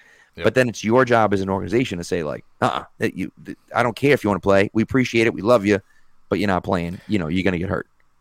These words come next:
Speaker 1: Exactly. Yeah, I mean, the, the Tua thing, right? Like, he just,
Speaker 2: Yep.
Speaker 1: we're, as we record this, he just hit his head again and, and looks like he's gonna be out for, for the rest of this game on Thursday night. So, um, at some point,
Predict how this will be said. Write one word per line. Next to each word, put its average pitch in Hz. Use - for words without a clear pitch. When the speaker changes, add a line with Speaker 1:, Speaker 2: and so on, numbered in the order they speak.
Speaker 1:
Exactly. 92
Yeah, 117
I 107
mean, 110
the, 107
the 110
Tua 147
thing, 85
right? 90
Like, 90
he 110
just, 101
Speaker 2:
Yep. 95
Speaker 1:
we're, 101
as 101
we 107
record 104
this, 80
he 95
just 87
hit 101
his 95
head 98
again 90
and, 78
and 82
looks 80
like 80
he's 85
gonna 82
be 80
out 78
for, 76
for -
the 73
rest 78
of 80
this 76
game 78
on 78
Thursday 76
night. 69
So, 73
um, 80
at 92
some 95
point, 80